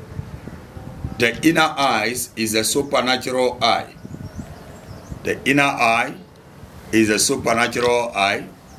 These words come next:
It is very, very important to every one of us. It's the one that I normally talk about. This is the inner eye,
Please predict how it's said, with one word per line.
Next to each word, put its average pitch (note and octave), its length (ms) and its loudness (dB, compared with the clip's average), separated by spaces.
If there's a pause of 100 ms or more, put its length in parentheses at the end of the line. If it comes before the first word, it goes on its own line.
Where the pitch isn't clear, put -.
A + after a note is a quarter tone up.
It G#2 140 0
is A2 180 2
very, A#2+ 340 2
very A#2 280 2
important G#2+ 720 -2 (540)
to - 240 -2
every A#2+ 260 2
one A2 220 4
of G2 160 0
us. - 400 0 (540)
It's G2+ 180 2
the G#2 100 4
one B2+ 320 4
that G#2 420 2 (440)
I G#2 100 4
normally A2+ 460 2
talk A2 280 -4
about. F#2+ 600 0 (720)
This B2 260 2
is A#2+ 100 0
the G#2+ 260 2
inner C#3+ 160 4
eye, C3 500 0